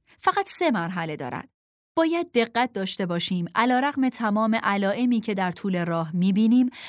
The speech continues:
فقط و فقط به این سه نشانه توجه داشته باشیم. ببینید، اغلب ما یاد گرفته ایم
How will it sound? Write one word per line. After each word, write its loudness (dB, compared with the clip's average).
فقط -2
و -2
فقط -2
به 4
این 0
سه 2
نشانه 2
توجه -4
داشته -6
باشیم. -6
ببینید، 0
اغلب 0
ما 0
یاد -4
گرفته -6
ایم 0